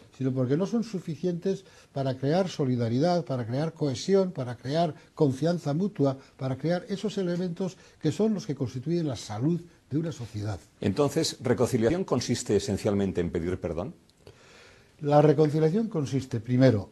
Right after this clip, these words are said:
Speaker 1: en esclarecer la verdad de todos los hechos, ¿eh? Y además,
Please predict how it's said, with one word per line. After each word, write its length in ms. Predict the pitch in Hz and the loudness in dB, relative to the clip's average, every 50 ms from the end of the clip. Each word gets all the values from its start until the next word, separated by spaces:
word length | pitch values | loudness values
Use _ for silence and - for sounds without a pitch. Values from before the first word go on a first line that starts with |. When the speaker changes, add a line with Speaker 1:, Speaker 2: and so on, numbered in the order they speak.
| - - | -12 -6
Speaker 1:
en 200 | - 165 160 151 | -2 0 2 2
esclarecer 760 | 147 143 - - 151 139 135 135 120 127 - 214 233 226 185 | 2 0 0 0 2 2 4 2 2 2 0 0 0 0 -2
la 160 | 143 120 110 | -4 -2 -4
verdad 420 | 101 98 92 92 95 131 147 147 139 | -4 -4 -6 -4 0 0 0 0 0
de 140 | 123 110 | -4 -8
todos 320 | 101 - - 139 139 135 123 | -8 -4 -4 -2 -2 -2 -4
los 220 | 113 101 - - | -6 -8 -8 -10
hechos, 440 | 98 87 - - - - - - - 117 | -10 -10 -12 -16 -20 -20 -20 -18 -12 -10
¿eh? 200 | 117 131 156 170 170 - _ _ _ _ - - - _ _ | -8 -6 -6 -8 -10 -14 _ _ _ _ -20 -20 -20 _ _
Y 120 | - 127 127 | -2 0 2
además, 520 | 123 127 123 139 156 185 202 190 - - | 4 4 6 6 6 6 6 4 0 -8